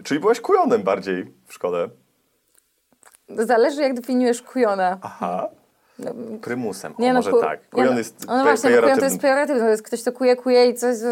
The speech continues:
Speaker 2: wiesz, ma,
Speaker 1: Mhm.
Speaker 2: ma problem z zapamiętaniem.
Speaker 1: A tobie łatwo przychodziło?
Speaker 2: No, znaczy to też, to,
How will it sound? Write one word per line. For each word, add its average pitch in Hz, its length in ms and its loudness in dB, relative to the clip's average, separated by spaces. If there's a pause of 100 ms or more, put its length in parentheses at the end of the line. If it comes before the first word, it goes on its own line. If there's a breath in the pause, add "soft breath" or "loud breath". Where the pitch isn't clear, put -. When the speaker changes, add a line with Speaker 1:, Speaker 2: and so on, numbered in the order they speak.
Speaker 2:
wiesz, 185 280 -2
ma, 214 40 -8
Speaker 1:
Mhm. 214 280 -2
Speaker 2:
ma 214 120 -2
problem 226 280 -2
z - 20 -2
zapamiętaniem. 226 720 -2 (260 loud breath)
Speaker 1:
A - 20 -20
tobie 160 200 -6
łatwo 147 220 -2
przychodziło? 87 540 -6 (100)
Speaker 2:
No, 247 560 2
znaczy 254 260 -4
to - 80 -18
też, 339 280 -4
to, 220 280 -2